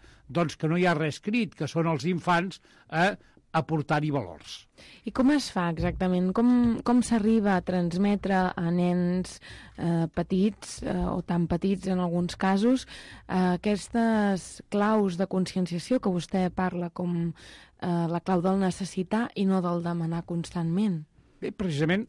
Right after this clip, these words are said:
Speaker 1: per això, eh, està enfocat tot a infants que van entre els cinc i els nou anys. Mm? I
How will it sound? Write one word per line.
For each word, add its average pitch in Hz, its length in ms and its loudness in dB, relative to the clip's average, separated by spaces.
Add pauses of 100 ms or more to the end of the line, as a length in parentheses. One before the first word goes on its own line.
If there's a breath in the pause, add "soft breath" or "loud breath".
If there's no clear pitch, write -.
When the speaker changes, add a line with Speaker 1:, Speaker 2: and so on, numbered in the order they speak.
(280)
Speaker 1:
per 143 140 -4
això, 196 260 2 (360)
eh, 156 200 0 (100)
està 180 460 -4
enfocat 156 960 -2 (580 soft breath)
tot 208 400 0 (220 soft breath)
a 160 100 -2
infants 170 500 0
que 170 140 -4
van 175 280 0
entre 156 280 -4
els 135 100 -8
cinc 165 220 0
i 156 60 0
els 123 180 -2
nou 127 200 -2
anys. 80 420 -16 (360)
Mm? 196 220 -8 (500 soft breath)
I 196 120 2